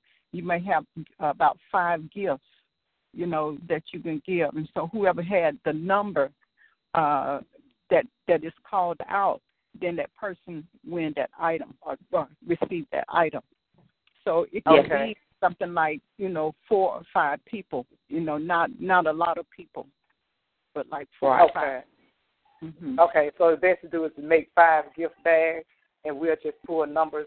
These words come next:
Speaker 2: and we'll just pull numbers into all the bags, Joan, or do you want me to do twenty bags or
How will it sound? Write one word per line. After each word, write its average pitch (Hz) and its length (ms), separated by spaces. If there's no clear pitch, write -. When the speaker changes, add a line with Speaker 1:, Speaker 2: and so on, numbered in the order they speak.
Speaker 2:
and 139 240
we'll 151 160
just 147 220
pull 160 160
numbers 143 340
into 147 220
all 143 160
the - 60
bags, 143 300
Joan, 143 320
or 135 160
do 143 60
you 143 100
want 139 180
me 143 100
to - 100
do 135 80
twenty 139 240
bags 131 360
or - 120